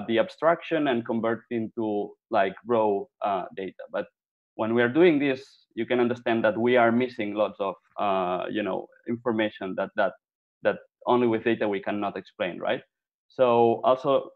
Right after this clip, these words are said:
like, I think another example that everyone understands due to the situation that we are right now, um, this is a sentence from Joseph Stalin, which,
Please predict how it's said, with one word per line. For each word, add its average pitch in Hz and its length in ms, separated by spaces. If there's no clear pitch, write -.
like, 117 180
I 117 60
think 127 220
another 123 300
example 120 520
that 110 280
everyone 117 340
understands 113 600
due 110 200
to 110 120
the 104 120
situation 110 440
that 107 120
we 110 100
are 107 100
right 107 140
now, 131 320
um, 107 280
this 113 140
is 117 120
a 113 160
sentence 113 420
from 107 260
Joseph 107 300
Stalin, 120 480
which, - 300